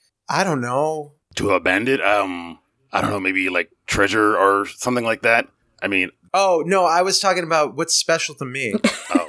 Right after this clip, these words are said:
Speaker 2: Oh, um, music
Speaker 1: What would I,
Speaker 2: and
Speaker 1: I'm just trying to think of what I would put at the end of a map.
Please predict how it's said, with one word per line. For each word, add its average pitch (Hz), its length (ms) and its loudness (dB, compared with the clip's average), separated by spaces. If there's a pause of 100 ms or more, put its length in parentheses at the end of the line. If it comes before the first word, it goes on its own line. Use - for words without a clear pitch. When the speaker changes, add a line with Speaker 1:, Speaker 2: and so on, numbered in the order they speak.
(360)
Speaker 2:
Oh, 427 120 4
um, - 200 2 (880)
music 120 520 2
Speaker 1:
What 175 140 2
would 220 120 4
I, 214 60 4
Speaker 2:
and 104 340 0
Speaker 1:
I'm 233 120 2
just 269 200 2
trying 269 200 2
to 233 60 2
think 240 300 0
of 202 120 0
what 185 220 0 (200)
I 196 180 4
would 226 220 0
put 185 180 2
at 170 140 2
the 160 120 2
end 151 120 -4
of 135 80 -4
a 147 80 -2
map. 143 400 0